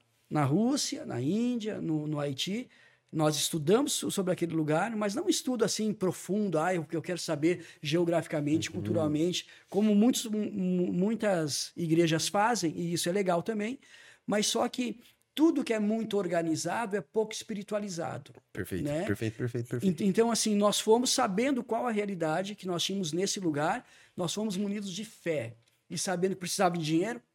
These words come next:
Speaker 1: dinheiro, precisava de conhecimento, pessoas com conhecimento, precisavam de pastor, pastores, entendeu? E aí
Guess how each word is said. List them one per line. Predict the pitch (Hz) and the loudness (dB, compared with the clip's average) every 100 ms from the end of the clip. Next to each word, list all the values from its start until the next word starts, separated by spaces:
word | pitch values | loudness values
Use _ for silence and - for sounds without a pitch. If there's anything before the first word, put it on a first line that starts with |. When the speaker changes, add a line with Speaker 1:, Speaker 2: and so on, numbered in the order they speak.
| _ | _
Speaker 1:
dinheiro, | 147 143 196 185 165 131 - - - | -6 0 4 8 6 4 -6 -16 -10
precisava | 170 214 214 | -2 0 0
de | 190 | -2
conhecimento, | 208 185 185 202 226 | -4 -2 -2 -4 -6
pessoas | 220 202 214 202 | -6 -2 -2 -2
com | 208 | -2
conhecimento, | 196 208 185 208 165 135 127 - - | 0 0 0 0 0 -2 -8 -18 -16
precisavam | 160 165 220 220 | -8 -2 0 0
de | 208 | -2
pastor, | 214 - 233 277 - _ - | -2 -2 -4 -4 -10 _ -2
pastores, | 226 - 208 185 143 98 - - | 2 4 6 4 4 -2 -10 -10
entendeu? | 139 156 175 233 - - _ | -6 -2 0 -2 -6 -20 _
E | - 196 | -2 0
aí | 185 185 202 | 0 -2 -6